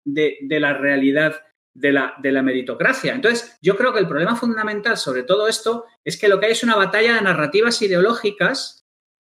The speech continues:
que es exactamente como lo que tú comentabas.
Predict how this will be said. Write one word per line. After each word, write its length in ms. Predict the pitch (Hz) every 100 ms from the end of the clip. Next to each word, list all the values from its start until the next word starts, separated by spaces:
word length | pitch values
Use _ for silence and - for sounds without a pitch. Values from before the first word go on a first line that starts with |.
| _ _
que 100 | 160
es 120 | 170 214
exactamente 560 | - 220 208 214 247
como 140 | 226 190
lo 100 | 156
que 80 |
tú 140 | 147 170
comentabas. 840 | 226 190 165 196 247 170 -